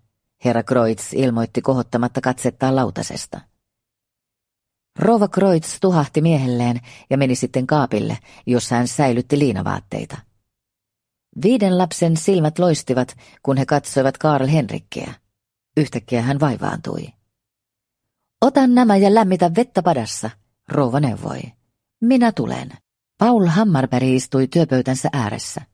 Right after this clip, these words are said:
Poliisiasema sijaitsi nykyään Kungshamnin laitamilla, pienehköllä teollisuusalueella, taksiaseman ja sähköyhtiön naapurissa. Olisi ollut mukavampaa, jos asema olisi ollut edelleen keskempänä lähellä satamaa.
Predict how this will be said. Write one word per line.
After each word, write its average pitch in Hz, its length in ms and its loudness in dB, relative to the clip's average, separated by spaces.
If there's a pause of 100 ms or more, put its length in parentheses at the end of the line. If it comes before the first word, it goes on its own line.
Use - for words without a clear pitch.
(580)
Poliisiasema 160 720 2
sijaitsi 151 440 0
nykyään 147 380 0
Kungshamnin 151 600 0
laitamilla, 123 560 0 (380)
pienehköllä 160 580 2
teollisuusalueella, 135 1300 0 (360)
taksiaseman 123 840 0
ja 120 80 0
sähköyhtiön 135 720 -2
naapurissa. - 640 -6 (1040)
Olisi 135 300 0
ollut 131 260 0
mukavampaa, 110 680 -2 (340)
jos 139 320 -2
asema 165 380 0
olisi 151 320 0
ollut 151 200 0
edelleen 143 420 0
keskempänä 139 580 -2
lähellä 143 300 0
satamaa. - 640 -6